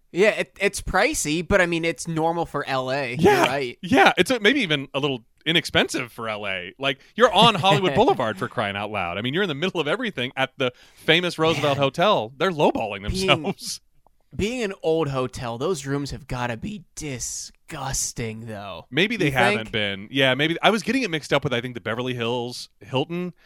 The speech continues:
Speaker 2: which, like, a lot of famous people have died in. I think, like, Whitney Houston and Jim Belushi and stuff.
Speaker 1: <laughs>
Speaker 2: I couldn't find anybody. I was like, "Who died at the Roosevelt?" Somebody famous, right? And I couldn't find anybody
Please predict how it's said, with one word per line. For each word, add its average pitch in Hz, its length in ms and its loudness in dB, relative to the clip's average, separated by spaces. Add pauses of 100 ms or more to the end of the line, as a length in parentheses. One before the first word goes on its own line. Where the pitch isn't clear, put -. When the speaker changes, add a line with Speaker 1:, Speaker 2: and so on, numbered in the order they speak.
(200)
Speaker 2:
which, 123 320 -2
like, 113 180 0
a 110 40 -2
lot 117 140 2
of 107 60 -8
famous 113 260 -4
people 101 200 -8
have 90 120 -8
died 104 300 0
in. 113 180 -2
I 101 80 -4
think, 98 140 -8
like, 92 180 -6
Whitney 95 200 -8
Houston 101 400 -6
and 92 140 -8
Jim 95 160 -8
Belushi 143 300 0
and 160 180 2
stuff. 156 360 0
Speaker 1:
<laughs> - 40 -10
Speaker 2:
I 165 100 0
couldn't 190 200 4
find 156 180 4
anybody. 143 320 4
I 143 80 2
was 143 80 4
like, 147 120 2
"Who 226 80 2
died 160 280 -2
at 131 80 -6
the 127 80 -6
Roosevelt?" 107 320 -6
Somebody 151 220 -8
famous, 123 400 -6
right? 98 100 -2
And 101 80 -6
I 104 40 -6
couldn't 135 200 -6
find 117 240 -4
anybody 90 420 -8